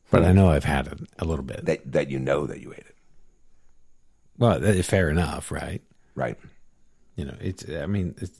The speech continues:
Speaker 1: to me, Spam is, Spam is akin to, like, gas station hot dogs and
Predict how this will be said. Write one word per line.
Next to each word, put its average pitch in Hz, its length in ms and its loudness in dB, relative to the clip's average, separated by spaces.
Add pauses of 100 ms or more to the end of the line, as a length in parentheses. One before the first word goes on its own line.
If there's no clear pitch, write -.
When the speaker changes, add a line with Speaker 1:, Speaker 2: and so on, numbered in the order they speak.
(120)
Speaker 1:
to - 100 -2
me, 120 200 0
Spam 90 560 0
is, 71 200 -4 (100)
Spam 92 540 0
is 78 300 -6 (140)
akin 80 460 -4
to, 73 340 -6
like, 69 320 -10 (600)
gas 78 300 -4
station 80 400 -4
hot 76 380 -8
dogs 71 440 -8
and 71 280 -10